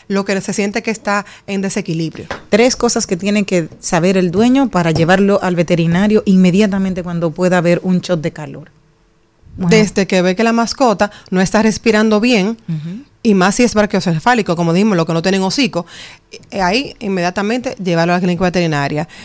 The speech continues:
Speaker 1: Si el, puede ser hasta las nueve de la noche. Yo he tenido casos de perros que están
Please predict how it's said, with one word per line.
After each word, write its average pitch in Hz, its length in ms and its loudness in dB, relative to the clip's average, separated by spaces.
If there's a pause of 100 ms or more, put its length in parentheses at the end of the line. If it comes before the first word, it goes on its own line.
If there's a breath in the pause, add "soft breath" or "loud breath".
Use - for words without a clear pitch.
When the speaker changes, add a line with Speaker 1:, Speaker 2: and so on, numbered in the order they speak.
(300 loud breath)
Speaker 1:
Si 220 260 -2
el, 202 160 -4 (500)
puede 285 200 0
ser 370 120 0
hasta 339 140 -2
las 262 140 4
nueve 254 140 4
de 269 40 4
la 247 80 4
noche. 220 220 2
Yo - 20 4
he 233 40 0
tenido 381 300 2
casos 214 540 0 (300 loud breath)
de 190 120 -2
perros 294 280 0
que 339 100 -4
están 190 540 -2